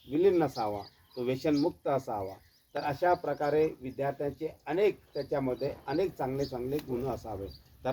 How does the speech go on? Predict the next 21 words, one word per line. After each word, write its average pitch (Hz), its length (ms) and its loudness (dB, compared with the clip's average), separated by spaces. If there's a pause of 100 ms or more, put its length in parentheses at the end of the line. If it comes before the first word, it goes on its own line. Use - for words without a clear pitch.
(100)
अशा 170 220 0
प्रकारे 135 420 -2
हा 127 140 0 (100)
विद्यार्थ्याच्याबद्दल 127 960 -4 (360)
आपण 123 280 0
बोललो. 104 240 -2 (360)
म्हणून 165 400 4
विद्यार्थी 143 680 4
हा 156 220 6
नेहमी 151 500 6 (400)
रीतसर 143 420 2
शाळेत 143 520 6
जाणारा 135 580 2
असावा, 101 360 4 (420)
शाळेत 127 220 6
जाणारा 135 320 6
असावा. 113 480 -2
आता 165 140 6
काही 151 320 4
विद्यार्थी 156 480 8
असतात, 143 380 6